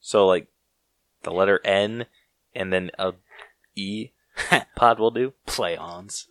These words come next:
Speaker 2: <laughs> Love 'em.
Speaker 1: Yeah, so have you looked on our Twitter yet? Or is this response, like, new to you?
Speaker 2: This response is new to me.
Speaker 1: Oh, freaking A. So
Speaker 2: You
Speaker 1: he
Speaker 2: love
Speaker 1: said
Speaker 2: saying that now.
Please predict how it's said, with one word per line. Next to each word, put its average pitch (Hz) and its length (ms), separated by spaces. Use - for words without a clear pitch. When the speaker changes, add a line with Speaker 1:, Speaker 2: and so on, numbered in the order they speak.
Speaker 2:
<laughs> - 960
Love 95 400
'em. 98 180
Speaker 1:
Yeah, - 280
so 107 360
have 131 160
you 151 140
looked 147 240
on 139 120
our 120 100
Twitter 117 260
yet? 123 240
Or 123 180
is 104 100
this 107 180
response, 101 320
like, 85 160
new 85 260
to 76 60
you? 60 180
Speaker 2:
This 143 280
response 98 400
is 95 100
new 107 160
to - 140
me. 92 200
Speaker 1:
Oh, 151 260
freaking 117 280
A. 87 200
So 131 420
Speaker 2:
You 180 200
Speaker 1:
he 143 140
Speaker 2:
love 202 120
Speaker 1:
said 139 140
Speaker 2:
saying 196 260
that 135 240
now. 135 360